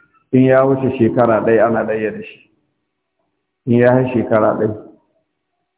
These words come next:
ana layya da shi. Ga, ga, ga mazhabar mai, mai risala. To wannan kun ji dabbobin da aka so a yi layya da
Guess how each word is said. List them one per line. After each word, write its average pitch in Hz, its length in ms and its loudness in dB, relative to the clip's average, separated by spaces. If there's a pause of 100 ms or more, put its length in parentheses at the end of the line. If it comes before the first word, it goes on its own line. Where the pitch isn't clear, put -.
(600)
ana 117 240 -2
layya 107 300 0
da - 100 -4
shi. - 180 -10 (1400)
Ga, 110 260 2 (280)
ga, 113 200 2
ga 110 160 2
mazhabar 117 760 0
mai, 117 460 -2
mai 110 280 0
risala. 110 480 -2 (2000)
To 120 60 2
wannan 135 380 2
kun 131 240 2
ji 131 180 4
dabbobin 131 640 2
da 113 320 2
aka 113 260 -2
so 117 140 0
a 110 140 0
yi 110 80 0
layya 117 560 2
da 110 80 -8